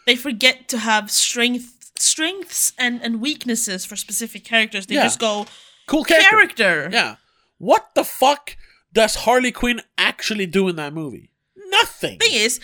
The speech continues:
Speaker 1: thing is, they develop her to have certain abilities that they never use, though.
Speaker 2: Yes, exactly. They don't use her abilities.
Speaker 1: They
Speaker 2: Whatever.
Speaker 1: don't utilize the fact that she's acrobatic and shit.
Speaker 2: Yes.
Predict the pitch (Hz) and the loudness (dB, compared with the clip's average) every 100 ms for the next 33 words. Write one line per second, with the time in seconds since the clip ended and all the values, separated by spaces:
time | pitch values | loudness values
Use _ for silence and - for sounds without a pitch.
0 | - 208 226 220 226 240 240 226 370 403 | -10 -8 -6 -4 0 0 -2 -2 -2 -4
1 | - 269 214 202 202 - 220 247 - 226 | -10 -4 -2 -2 -8 -4 -4 -2 -4 -4
2 | 214 190 214 202 196 185 185 180 175 175 | -6 -8 -6 -6 -10 -14 -12 -10 -8 -8
3 | 165 170 160 175 - - - - _ 254 | -8 -10 -10 -14 -12 -14 -14 -18 _ -2
4 | 392 349 - 269 247 359 311 285 302 262 | 2 2 0 -4 2 2 2 -4 -6 -8
5 | - 320 330 233 233 240 277 208 131 - | -6 -4 -2 2 2 2 0 -4 -6 -16
6 | - - - _ _ _ _ - _ _ | -20 -20 -20 _ _ _ _ -20 _ _
7 | - _ _ _ _ - 247 294 233 294 | -20 _ _ _ _ 0 2 4 4 4
8 | 415 330 240 240 226 226 226 220 185 - | 4 4 2 2 -2 -2 -2 -4 -4 -6
9 | - 220 262 202 185 180 180 185 185 170 | -4 -4 -2 2 2 2 -6 -6 -4 -4
10 | 247 - _ - 277 175 - - | -6 -14 _ -4 -2 -2 -4 -10